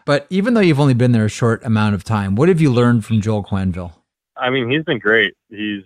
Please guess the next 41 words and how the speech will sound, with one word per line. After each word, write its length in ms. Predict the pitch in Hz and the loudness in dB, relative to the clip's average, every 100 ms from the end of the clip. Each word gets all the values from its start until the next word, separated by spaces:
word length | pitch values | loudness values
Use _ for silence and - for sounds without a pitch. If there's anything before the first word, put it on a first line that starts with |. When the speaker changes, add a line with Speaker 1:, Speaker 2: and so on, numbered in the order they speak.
| 104 | -2
Speaker 2:
uh, 400 | 101 98 92 92 _ _ _ _ | 0 2 0 -2 _ _ _ _
very 300 | 117 117 117 | -2 2 2
old 240 | 107 110 - | 0 -2 -6
school 400 | 123 117 113 113 _ _ _ | -6 0 0 -2 _ _ _
in 140 | 110 107 | -14 -8
his 280 | 104 98 92 | -6 -6 -6
style. 500 | 101 98 101 101 - - _ _ | 0 2 2 2 -2 -20 _ _
He 80 | 113 | 0
really 240 | 113 143 143 | 4 4 2
does 180 | 117 | -2
a, 260 | 107 101 101 | -2 -6 -8
a 40 | |
good 200 | 95 104 | -10 -8
job 220 | 104 107 107 | -2 -2 -2
of, 120 | 90 _ _ _ _ _ _ 107 | -12 _ _ _ _ _ _ -16
you 120 | 101 | -10
know, 140 | 98 | -10
just 180 | 92 95 - | -12 -18 -4
letting 500 | 101 107 104 98 101 _ - | 0 2 2 -2 -8 _ -8
the 140 | 110 | -8
players 360 | - 107 101 85 - | -2 0 2 0 -2
play. 320 | 104 101 92 - - | 0 2 -2 -8 -18
He 100 | 101 | -6
gives 180 | 107 104 | -6 -4
us 120 | 110 | -6
the 80 | - - | -8 -10
systems 460 | 110 - 120 120 107 | -10 -6 -8 -6 -6
and 100 | 110 | -4
everything 560 | 110 107 120 113 110 | -4 -4 -6 -6 -6
and 180 | 101 92 _ _ _ 110 | -10 -12 _ _ _ -10
gives 140 | 101 | -6
us 100 | 104 117 | -4 -2
little 180 | 107 101 | -2 -2
pointers 320 | 110 110 107 - | -2 -2 -2 -2
here 140 | 110 | -4
and 100 | 101 | 0
there, 220 | 101 117 | 0 0
but, 260 | 104 98 - _ _ _ | 0 -2 -4 _ _ _
you 100 | 107 | -6
know, 60 | 101 | -6
he, 220 | 101 110 | -4 -6